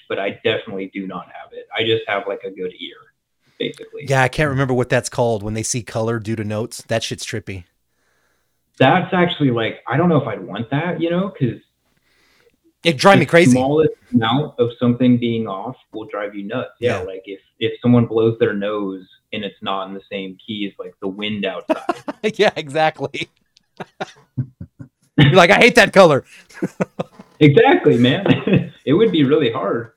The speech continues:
Speaker 2: Yeah. I s-, I read something. This is gonna kind of divert, but this is something I literally read just before we came in here. And since you spent a lot of time in L A, we damn sure did. Um,
Speaker 1: Mm-hmm.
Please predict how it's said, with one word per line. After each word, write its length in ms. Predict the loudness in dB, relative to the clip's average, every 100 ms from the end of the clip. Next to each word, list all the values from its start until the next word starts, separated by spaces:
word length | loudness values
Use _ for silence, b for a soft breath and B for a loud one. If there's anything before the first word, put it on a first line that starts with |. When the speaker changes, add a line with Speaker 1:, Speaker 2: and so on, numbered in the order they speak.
| _ _
Speaker 2:
Yeah. 260 | -4 -4 -8 _ -2
I 120 | 2
s-, 140 | 2 2
I 140 | 2
read 260 | 4 4 4
something. 400 | -2 -2 -2 0
This 120 | 0
is 80 | 0
gonna 180 | 0 0
kind 300 | 0 0 0
of 100 | 0
divert, 480 | 0 0 0 -2 -2
but 240 | -6 -4
this 180 | -6 -6
is 120 | -6 -4
something 300 | -4 -2 -2
I 60 |
literally 400 | -2 -2 -2 -4
read 200 | -2 -2
just 200 | -2 -10
before 220 | -10 -8 -8
we 120 | -6
came 200 | -8 -8
in 60 | -10
here. 200 | -14 -18 _ _ _ -12
And 140 | -10
since 220 | -10 -10
you 60 | -12
spent 180 | -6 -4
a 40 | -2
lot 140 | -4
of 60 | -4
time 200 | -6 -6
in 60 |
L 160 | -4 -4
A, 100 | -4
we 220 | -4 -6
damn 220 | -4 -6 -8
sure 160 | -12
did. 220 | -12 -16 _ _ _ _ -12 -8 -2
Um, 380 | -2 -2 -4 0
Speaker 1:
Mm-hmm. 160 | 2